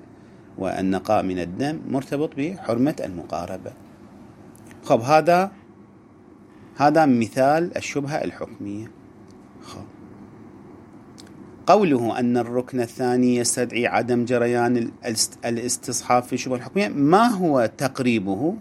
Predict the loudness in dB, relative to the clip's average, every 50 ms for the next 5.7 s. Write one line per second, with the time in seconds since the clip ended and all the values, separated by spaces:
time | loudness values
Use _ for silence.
0 | -8 -2 -2 -2 -2 -2 -8 -12 -12 -10 -10 -10 -10 -10 -8 0 4 4 4 4
1 | 4 0 -2 -6 -12 -14 -18 -20 -20 -20 -20 -20 -20 -20 -20 -20 -20 -20 -20 -20
2 | -20 -14 -6 0 2 4 6 6 6 6 6 6 6 6 6 4 4 2 2 2
3 | 2 0 -2 -6 -8 -6 -4 -2 0 0 0 -2 -6 -6 -6 -4 -2 0 0 0
4 | -2 -2 -2 -2 0 0 0 -2 -2 -2 -2 -2 0 0 -2 -2 -4 -10 -10 -8
5 | -6 -4 -4 -4 -4 -6 -10 -10 -10 -8 -6 -6 -8